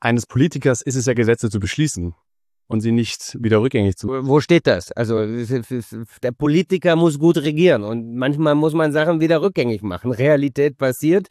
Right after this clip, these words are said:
Speaker 2: und ich glaube, jeder Mensch kann verorten, dass mal, äh, schon hier und da man mal zurückrudern muss, sagt, „Diese Einstellung war nicht richtig oder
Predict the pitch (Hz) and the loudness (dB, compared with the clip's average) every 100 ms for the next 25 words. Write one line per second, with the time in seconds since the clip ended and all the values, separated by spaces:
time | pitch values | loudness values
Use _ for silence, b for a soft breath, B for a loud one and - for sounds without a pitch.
0 | B B B B - 139 139 135 135 135 | B B B B 0 2 2 0 0 0
1 | 135 139 147 135 143 - 135 131 113 139 | 2 2 2 2 -2 0 0 0 -2 -4
2 | - 139 143 139 135 135 127 135 135 131 | -2 -2 -2 0 0 0 0 0 0 0
3 | 110 101 98 64 76 113 170 190 175 180 | -4 -10 -14 -16 -16 -2 0 2 2 2
4 | 143 143 139 147 147 147 131 139 139 - | 0 -2 -2 0 0 -2 -4 -4 -6 -4
5 | 160 160 147 143 139 143 139 113 117 147 | -6 -4 0 2 2 0 -4 -6 -10 -4
6 | 165 131 160 165 165 156 143 147 151 143 | -2 0 -2 -2 -2 -2 0 -2 -2 -4
7 | 151 147 160 127 139 135 | -10 -8 -8 -6 -2 -2